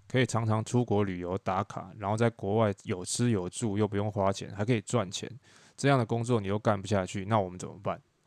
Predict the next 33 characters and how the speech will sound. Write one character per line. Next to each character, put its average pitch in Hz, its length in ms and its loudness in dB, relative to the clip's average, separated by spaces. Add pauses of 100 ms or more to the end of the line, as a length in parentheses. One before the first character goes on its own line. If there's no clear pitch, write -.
(280)
说 151 280 0
真 147 160 2
的， 123 80 4
这 131 160 2
句 131 140 0
话 120 180 4
大 123 200 0
概 120 160 2
是 123 100 0
身 120 260 0
为 104 140 2
领 95 240 -8
队 117 160 6
的 101 60 2
人， 95 220 -4
包 117 180 4
含 104 120 2
现 107 300 -4
在 107 160 2
我 92 160 -2
自 - 180 -2
己 107 160 -8
都 104 140 -2
最 113 200 0
不 110 100 -4
喜 107 120 -4
欢 92 120 -8
听 101 160 -4
到 101 100 -2
的 95 80 -4
话 92 180 2
之 90 280 -12
一。 87 180 -16